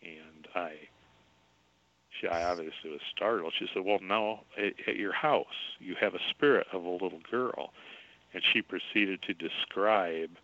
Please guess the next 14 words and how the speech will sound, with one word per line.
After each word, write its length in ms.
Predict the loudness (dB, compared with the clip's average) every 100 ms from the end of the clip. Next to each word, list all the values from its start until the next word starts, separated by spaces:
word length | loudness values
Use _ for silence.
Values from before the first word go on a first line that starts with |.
| _ _ _ _ _ _ _ _ _ _ -16
in 220 | -8 -8 -10 -18 -14
very 340 | 0 2 2
detailed 760 | 0 -4 -4 -2 2 2 0 -4 -12
pretty 200 | -12 -10
much 380 | -2 0 0 -2
the 80 | -6 -10 -8
same 220 | -8 -10 -6
thing 180 | -6 -6 -10
that 120 | -10
the 80 | -6
guy 280 | -2 0 -2
who 80 |
delivered 480 | -4 -4 -2 -2 -4
the 80 | -12